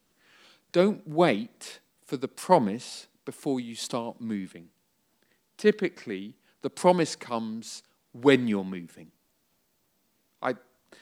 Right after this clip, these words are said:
so for Caleb, it wasn't that he's sitting here, is it east of the Jordan, whichever side of the Jordan, in the desert, going, "I wonder which promise God's going." No, he goes in, he's starting to work it out,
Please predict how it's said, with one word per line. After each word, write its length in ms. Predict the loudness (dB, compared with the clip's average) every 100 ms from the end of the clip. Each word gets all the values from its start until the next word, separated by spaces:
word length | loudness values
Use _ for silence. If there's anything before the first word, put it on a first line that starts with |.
| _ 0
so 280 | 4 6
for 200 | 4 -2
Caleb, 600 | -2 2 4 6 4 2 -6 _ _ _ _
it 160 | 2 6
wasn't 340 | 6 6 4
that 140 | 4 4
he's 200 | 2 4
sitting 400 | 4 4 0 -2
here, 440 | 6 8 8 4 -10 _ _ _ _ _ _ -6
is 100 | -6
it 100 | 0
east 260 | -2 0
of 120 | -2 -2
the 80 |
Jordan, 360 | 4 6 6 2
whichever 340 | 2 4 4
side 280 | 4 4 6
of 100 | 4
the 60 | 4
Jordan, 360 | 4 4 4 2
in 160 | 2
the 60 | 4
desert, 460 | 6 6 4 -2 -4 _ _ _
going, 280 | -2 0 -2 -10 -20 -2
"I 60 | 0
wonder 420 | 2 -2 -2 -2
which 480 | -2 -6 -12 -14 -10
promise 340 | -6 -6 -6 -8
God's 280 | -8 -8 -2
going." 200 | -2 2
No, 220 | 4 4 2
he 180 | 0 6
goes 340 | 8 8 6 4
in, 540 | 8 8 8 4 0 -6 _ _ _
he's 200 | _ -2
starting 520 | 4 6 6 4 2 2
to 80 | 8
work 280 | 8 8
it 80 | 6
out, 360 | 8 8 4